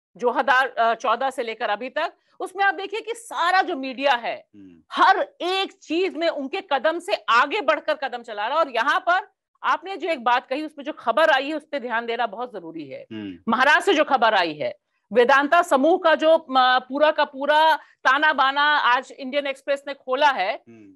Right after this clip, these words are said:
Speaker 1: कि एकनाथ शिंदे तीस जून को किस तरह से, अ, सत्ता में आते हैं,
Speaker 2: हम्म।
Speaker 1: तुरंत बाद वह समझौता करते हैं वेदांता समूह के साथ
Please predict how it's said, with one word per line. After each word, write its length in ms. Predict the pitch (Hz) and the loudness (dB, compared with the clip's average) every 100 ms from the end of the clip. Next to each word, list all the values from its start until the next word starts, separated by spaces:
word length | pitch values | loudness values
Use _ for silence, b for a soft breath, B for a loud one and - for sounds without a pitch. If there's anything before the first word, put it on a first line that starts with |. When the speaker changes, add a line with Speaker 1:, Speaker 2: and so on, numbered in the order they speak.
| - | -12
Speaker 1:
कि 80 | 285 | -2
एकनाथ 440 | 302 320 320 339 | 0 2 2 0
शिंदे 560 | 349 302 285 320 349 330 _ _ _ _ _ - | 0 -6 -4 -2 -2 -4 _ _ _ _ _ -6
तीस 260 | 311 403 233 | 0 0 0
जून 260 | 320 320 | -6 -4
को 220 | 311 320 | 0 0
किस 200 | 330 302 | 0 -8
तरह 300 | - 285 285 | -6 -2 -2
से, 200 | 294 302 | -2 -4
अ, 100 | 302 - | -6 -8
सत्ता 500 | 226 226 240 233 269 | -8 -6 -8 -8 -6
में 140 | 277 269 | -4 -4
आते 260 | 254 254 | -4 -6
हैं, 380 | 277 269 285 294 _ _ | -8 -8 -10 -14 _ _
Speaker 2:
हम्म। 220 | 202 269 | -20 -20
Speaker 1:
तुरंत 480 | _ 427 403 403 277 | _ 2 4 4 2
बाद 360 | 254 302 320 - | 4 4 2 -4
वह 100 | 254 | -4
समझौता 540 | 277 277 240 254 262 285 | -2 -4 -2 -2 2 0
करते 320 | 277 254 269 | 0 -2 -2
हैं 400 | 269 269 285 285 _ - | -2 -2 -4 -10 _ -2
वेदांता 440 | 262 269 269 294 | 0 2 0 -2
समूह 380 | 285 269 269 339 | -4 -4 -4 -6
के 200 | 339 294 | -4 -6
साथ 280 | 285 269 | -2 -2